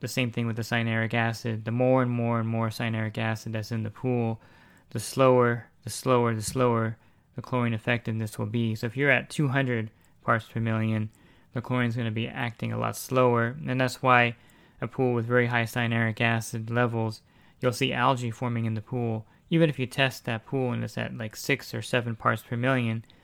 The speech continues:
you'll be scratching your head wondering, "Why is there so much, why is there, why is there algae in the pool with so much chlorine in the pool?" It's because the chlorine is just not effective.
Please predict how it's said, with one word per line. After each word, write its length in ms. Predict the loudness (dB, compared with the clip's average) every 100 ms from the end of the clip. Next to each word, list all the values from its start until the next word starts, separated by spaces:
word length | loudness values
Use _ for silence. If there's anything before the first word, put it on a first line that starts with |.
| -20 _
you'll 100 | 0
be 100 | 0
scratching 460 | 0 0 0 -2 -4
your 80 | -2
head 180 | 0
wondering, 520 | 0 0 0 0 -2 -6 _ -20 -20 _
"Why 220 | 2 4 4
is 100 | 2
there 100 | -4
so 160 | -4
much, 420 | -2 -4 -6 -16 -20 _ _ 0
why 160 | 4 4
is 100 | 2
there, 140 | -2
why 180 | 2 2
is 80 | 2
there 100 | 4
algae 400 | 6 6 4 0
in 100 | -2
the 60 |
pool 180 | -2 -4
with 120 | -2
so 120 | -4
much 360 | -2 -4 -6 -20 _ _
chlorine 300 | -2 2 2
in 100 | 2
the 60 | -2
pool?" 420 | -2 0 0 -2 -8 -20 -20 _
It's 120 | -12 -8
because 260 | -6 -4
the 80 | -4
chlorine 340 | -2 0 0
is 120 | -2 -4
just 240 | -6 -2
not 260 | 0 0 -4
effective. 680 | -2 0 0 -2 -6 -6